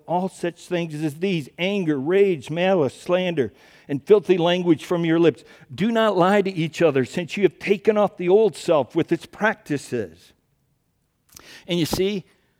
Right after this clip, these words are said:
I, I think probably all of us here would agree,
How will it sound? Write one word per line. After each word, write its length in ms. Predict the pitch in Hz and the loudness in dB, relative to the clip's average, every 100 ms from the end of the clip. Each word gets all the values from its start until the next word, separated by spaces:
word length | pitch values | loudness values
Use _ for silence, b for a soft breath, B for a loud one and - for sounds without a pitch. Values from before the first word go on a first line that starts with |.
| _ _ 160 | _ _ -10
I, 80 | - | -6
I 100 | 190 | -6
think 240 | - 214 - | -2 -4 -4
probably 540 | 185 202 190 165 185 - | -10 -2 0 0 -2 -2
all 240 | 160 185 | -2 2
of 100 | 202 | 2
us 140 | 160 - | 0 -2
here 260 | 175 202 | 0 0
would 180 | 180 156 | 2 0
agree, 380 | 143 190 196 | 0 -4 -4